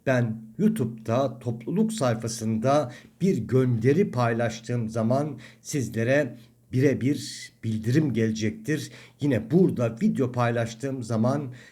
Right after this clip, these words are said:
sizlere birebir bildirim gelecektir arkadaşlar. Kim bilir hayat sürprizlerle doldur. Belki o paylaştığım, e, safkan sizlere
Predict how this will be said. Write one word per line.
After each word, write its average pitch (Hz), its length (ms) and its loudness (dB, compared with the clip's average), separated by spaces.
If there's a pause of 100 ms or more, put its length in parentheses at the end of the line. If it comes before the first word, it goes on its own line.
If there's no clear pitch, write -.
sizlere 120 720 0
birebir 127 520 0
bildirim 117 520 -2
gelecektir 113 540 -4
arkadaşlar. 120 720 -2 (300)
Kim 147 200 0
bilir 117 220 2
hayat 127 360 2
sürprizlerle 127 760 2
doldur. 113 500 -2 (300)
Belki 113 480 -2
o 131 160 -4
paylaştığım, 131 1000 2
e, 110 180 -4
safkan 131 600 -2
sizlere 123 680 -2